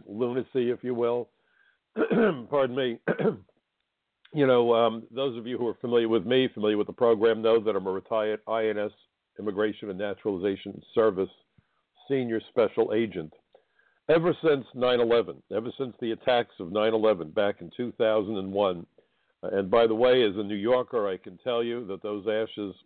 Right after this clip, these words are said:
landed on my home and in part contained the remains of my neighbors as well as so many other innocent victims. Uh, I have been determined to try to get our politicians,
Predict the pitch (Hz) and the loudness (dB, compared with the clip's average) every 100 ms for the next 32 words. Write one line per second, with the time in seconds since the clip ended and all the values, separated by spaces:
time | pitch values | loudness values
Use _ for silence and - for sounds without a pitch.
0 | - 101 113 113 110 107 104 107 107 113 | -10 0 2 4 4 4 4 2 2 2
1 | 117 120 _ _ _ - 90 95 - 113 | 0 -6 _ _ _ -16 -12 -12 -4 -2
2 | 113 - 95 - 110 113 107 95 95 107 | -2 -8 -14 -4 -4 -2 -4 -4 -2 0
3 | 104 104 90 85 92 98 110 107 110 90 | 0 0 -4 -4 -4 -2 -2 0 -2 -2
4 | 82 101 104 98 90 120 110 104 101 101 | -2 2 4 4 0 0 2 4 4 4
5 | 101 104 95 104 90 98 82 90 95 - | 4 2 0 -4 -6 -12 -10 -6 -6 -4
6 | 110 98 - _ _ _ _ _ _ _ | -4 -4 -12 _ _ _ _ _ _ _
7 | 110 - 123 147 143 135 104 117 117 92 | 0 2 6 6 6 2 2 0 0 -4
8 | 101 - 131 127 95 78 80 _ _ - | -10 -6 -2 -2 -4 -12 -18 _ _ -20
9 | 98 - 120 123 113 117 113 107 - 104 | -14 0 2 2 0 0 0 0 -2 -2
10 | 98 95 143 131 143 139 | -2 -4 -6 -6 -8 -10